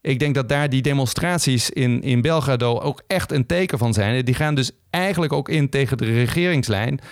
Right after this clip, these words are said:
Die gaan eigenlijk in tegen de pro-Russische regeringslijn. Die, tegen die hele Z-beweging, die ook heel zichtbaar is. Hè, het teken van het leger van Poetin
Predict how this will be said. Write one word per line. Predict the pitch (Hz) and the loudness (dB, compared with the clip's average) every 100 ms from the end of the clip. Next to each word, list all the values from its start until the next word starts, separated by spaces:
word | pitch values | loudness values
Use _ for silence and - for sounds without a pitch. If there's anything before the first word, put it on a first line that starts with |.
| - - | -20 -4
Die | 123 | -2
gaan | 120 117 | -2 -2
eigenlijk | 160 160 139 135 | -2 0 0 0
in | 156 143 | 0 0
tegen | 143 131 120 | 2 0 0
de | 117 | -2
pro-Russische | - 123 143 143 120 156 107 143 175 180 - | 0 0 2 2 0 -2 0 0 0 0 0
regeringslijn. | 131 123 127 117 107 104 101 117 | 0 0 2 2 2 0 0 0
Die, | 127 120 | 0 -2
tegen | 113 113 | -2 -2
die | 110 120 | 2 2
hele | 120 107 | 4 2
Z-beweging, | 101 147 160 117 113 110 107 147 147 | 2 0 0 0 2 2 2 0 0
die | 131 | 0
ook | 120 - | 0 0
heel | 131 | 2
zichtbaar | 110 117 151 120 123 | 2 2 0 0 0
is. | 107 101 - - - - | 0 -2 -6 -14 -20 -6
Hè, | 123 | -2
het | 127 - | -2 0
teken | 135 127 123 | 0 2 0
van | 101 113 | 2 2
het | 110 113 | 0 2
leger | 117 131 117 | 0 2 2
van | 113 107 | 2 0
Poetin | 147 135 110 104 | 0 2 2 0